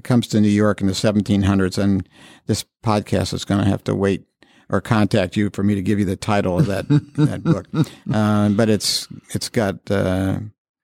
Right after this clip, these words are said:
uh, it's a beach book, and it's got a great setting there, and it, it's got, um,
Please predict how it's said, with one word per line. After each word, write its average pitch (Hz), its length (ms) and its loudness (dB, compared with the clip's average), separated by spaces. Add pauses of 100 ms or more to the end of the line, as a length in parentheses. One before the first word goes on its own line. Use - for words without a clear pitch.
(460)
uh, 104 360 -4
it's - 180 -4
a 113 40 -4
beach 127 440 -2
book, - 240 -4
and - 180 -10
it's 107 440 -2
got 95 360 -2
a 107 100 -6
great 127 320 0 (500)
setting 117 340 2
there, 110 260 4
and 104 380 0 (340)
it, - 120 -6 (300)
it's - 220 -14 (120)
got, 110 380 0
um, 98 400 -2